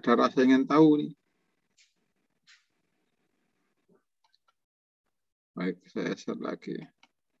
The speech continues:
Udah kelihatan ya?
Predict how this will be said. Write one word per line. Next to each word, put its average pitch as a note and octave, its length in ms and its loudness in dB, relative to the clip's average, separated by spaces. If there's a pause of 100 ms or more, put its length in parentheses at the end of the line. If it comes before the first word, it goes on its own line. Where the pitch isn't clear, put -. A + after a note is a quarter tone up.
(2750)
Udah B2 140 -8
kelihatan C3 320 0
ya? G2+ 140 0